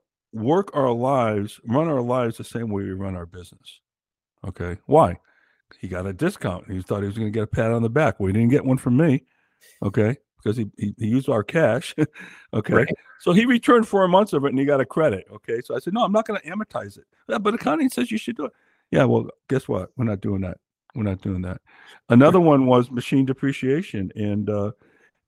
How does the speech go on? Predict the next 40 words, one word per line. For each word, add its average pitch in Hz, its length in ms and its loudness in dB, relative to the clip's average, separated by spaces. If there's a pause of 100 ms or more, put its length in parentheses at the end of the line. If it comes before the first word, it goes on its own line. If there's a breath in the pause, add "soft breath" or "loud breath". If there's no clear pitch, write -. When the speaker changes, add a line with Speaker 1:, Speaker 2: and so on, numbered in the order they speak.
Speaker 1:
and 107 340 -2
he 117 160 -6
came, 269 260 -2
the 110 140 0
same 202 180 6
guy 233 200 4
came 202 240 0
to 135 60 0
me 117 100 0
once 107 260 -2
and 110 80 -4
he 117 40 -4
said, 160 280 -4
"What's 202 260 -6
this - 180 -10
machine 220 280 -4
depreciation 180 640 -6
charge?" - 460 -8 (480)
So - 160 0
I 240 40 8
explained 110 440 0
it. 202 140 -2 (720)
And 160 100 2
he 165 80 2
said, 175 160 -2
"Well, 165 100 0
geez, 254 260 -4
Mark, 113 280 2
I've 156 100 0
got - 200 -2
eight 165 180 2
machines 165 420 2
in 120 80 4
my 107 160 4
cell. 113 320 2
I 135 80 4
only 180 220 2
need 170 220 0
six, - 360 -6
really. 185 380 -4